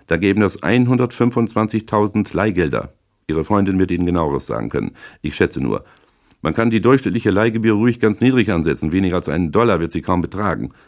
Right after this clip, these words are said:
So eine Ware kostet ja Geld. Bei einem Dollar Leihgebühr kassieren Sie hundertfünfundzwanzig Riesen und haben immer noch Ihr Kapital. Ich meine natürlich Geigers Kapital. Um diesen Preis kann man schon jemand aufs Korn nehmen."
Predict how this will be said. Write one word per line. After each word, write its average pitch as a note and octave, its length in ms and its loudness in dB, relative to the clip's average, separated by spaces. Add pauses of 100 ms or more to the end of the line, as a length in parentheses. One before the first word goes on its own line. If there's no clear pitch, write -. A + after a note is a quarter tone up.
(160)
So - 120 -6
eine D2 140 -2
Ware E2+ 200 0
kostet D#2+ 280 -8
ja D#2+ 80 -2
Geld. E2 320 -2 (400)
Bei D2+ 80 -2
einem F#2+ 140 2
Dollar C3 240 4
Leihgebühr A2+ 520 2
kassieren G#2+ 380 0
Sie G#2 140 0
hundertfünfundzwanzig C3 1120 2
Riesen A#2+ 260 2
und F2+ 100 0
haben F#2+ 180 0
immer C3 180 4
noch B2+ 120 2
Ihr A#2+ 120 2
Kapital. B2 560 -2 (680)
Ich C#2+ 100 -14
meine D2+ 180 -2
natürlich D2 300 -4
Geigers D#2 340 -2
Kapital. - 460 -8 (720)
Um C#2+ 140 0
diesen A2+ 280 2
Preis G#2+ 280 0
kann A2 120 0
man A2 120 2
schon G#2+ 140 0
jemand A2 220 2
aufs - 160 -4
Korn A#2+ 260 2
nehmen." A1+ 340 -4